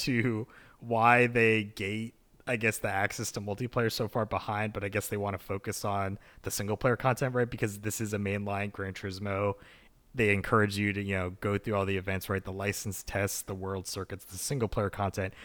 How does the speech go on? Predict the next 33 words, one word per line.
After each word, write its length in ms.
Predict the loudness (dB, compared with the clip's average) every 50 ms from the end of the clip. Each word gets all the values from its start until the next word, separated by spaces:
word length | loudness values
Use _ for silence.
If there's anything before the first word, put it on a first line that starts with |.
| -4 0
which 160 | 4 8 10
I 80 | 10 10
do 180 | 12 10 10 10
appreciate, 640 | 8 8 4 2 2 2 0 0 0 0 -2 -4 -2
right? 200 | 0 2 2 2
Coming 300 | 2 2 2 4 4 6
off 160 | 6 4 4 2
of 100 | 0 -2
Gran 200 | 0 -2 -2 -2
Turismo 340 | -2 -4 -4 -4 -2 -2
Sport, 400 | -4 -2 -2 0 0 0 0 -2 -4 -10 -18 -14 -10
which 180 | -8 -8 -6 -6
was 140 | -4 2 6
lacking 380 | 8 8 8 8 6 2 0
in 80 | 2 2
the 80 | 0
Gran-, 320 | 0 0 2 0 0 0 -2 -4
uh, 380 | 0 2 2 2 2 2 0 -2
single 260 | -4 -2 -2 -2 -2 0
player 220 | 0 0 0 -2
content, 480 | -2 -4 -4 -4 -4 -4 -6 -8 -8 -6
you 80 | -6
know, 100 | -6 -4
that 180 | -2 -2 -2 -2
was 160 | -2 -4 -6
more 140 | -6 -6 -4
multiplayer 460 | -4 -4 -6 -6 -6 -8 -8 -8 -8
focused. 500 | -10 -10 -12 -10 -10 -10 -10 -10 -12 -14 -16 -20 -20 -20 0 6
But 80 | 8 8
I'm 100 | 8 10
definitely 640 | 10 10 10 10 10 10 12 12 12 10 8 6 2 -8 -20 -20 -20 -20 -20 -10 0 4
intrigued 720 | 4 4 4 4 4 8 8 10 10 10 8 6 6 6
that 440 | 8 10 12 12 12 10 8 4